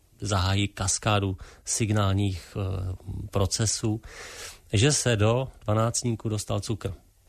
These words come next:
Mozek to vyhodnotí, jako že zrovna člověk nic nedělá, že zrovna leží, že se nehýbe,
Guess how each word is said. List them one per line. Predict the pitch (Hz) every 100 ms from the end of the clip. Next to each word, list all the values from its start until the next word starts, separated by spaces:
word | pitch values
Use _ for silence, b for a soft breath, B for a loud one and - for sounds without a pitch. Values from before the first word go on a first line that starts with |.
| B B B B B
Mozek | - 156 160
to | 127
vyhodnotí, | 113 131 143 135 135 135 127
jako | 127 117 123
že | 107 104 95 90 92
zrovna | 110 113 120 110
člověk | 104 - 120 113
nic | 107 101 -
nedělá, | 120 127 123 123 113
že | 110
zrovna | 104 107 101
leží, | 95 107 104 117 120 120
že | 107 107
se | -
nehýbe, | 101 101 113 113 117 113